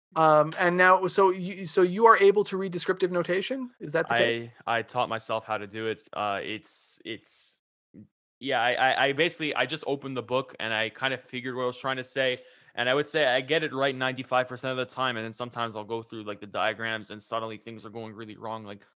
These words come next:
Speaker 2: "Oh, well,
Speaker 1: <laughs> What
Speaker 2: knight,
Speaker 1: happened?
Speaker 2: like, queen's knight isn't there." And then I realize, like, six moves earlier, I, I captured with the wrong knight or something.
Speaker 1: Yep.
Speaker 2: But, you, you know,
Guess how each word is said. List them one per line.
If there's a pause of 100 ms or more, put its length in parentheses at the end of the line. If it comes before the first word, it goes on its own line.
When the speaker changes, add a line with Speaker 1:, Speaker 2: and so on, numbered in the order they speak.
(120)
Speaker 2:
"Oh,
well,
Speaker 1:
<laughs>
What
Speaker 2:
knight,
Speaker 1:
happened? (400)
Speaker 2:
like, (140)
queen's
knight
isn't
there."
And
then
I
realize,
like,
six
moves
earlier,
I, (140)
I (140)
captured
with
the
wrong
knight
or
something. (260)
Speaker 1:
Yep.
Speaker 2:
But, (100)
you, (120)
you
know,